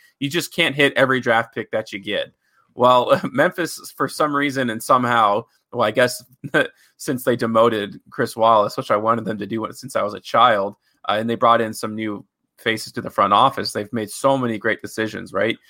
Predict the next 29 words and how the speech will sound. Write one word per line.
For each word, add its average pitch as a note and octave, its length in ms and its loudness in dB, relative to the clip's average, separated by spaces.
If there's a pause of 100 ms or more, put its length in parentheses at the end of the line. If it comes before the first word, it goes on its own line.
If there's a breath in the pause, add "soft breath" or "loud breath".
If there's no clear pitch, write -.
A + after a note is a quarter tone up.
(200 soft breath)
You B2 80 -8
trade D3+ 300 2
Mike D3 180 2
Conley C3+ 720 0
for, G#2+ 560 -2
uh, G2 220 -2
Grayson A2 400 0
Allen A2+ 340 4
and A2 80 -2
a G#2+ 60 -4
first A2 280 0
round G#2 220 0
pick, B2+ 260 -2 (300)
which - 240 -4
turns C#3+ 240 2
into C3 180 0
Brandon A#2 400 0
Clark. G2+ 480 2
Okay, A2+ 280 0
well, G#2 140 -2
you've D3+ 180 -6
just D#3 180 -6
set - 160 -2
your A#2+ 100 -4
franchise A2+ 540 0
up G2 140 0
pretty A2 240 -4
darn G2 260 2
well. F2+ 340 0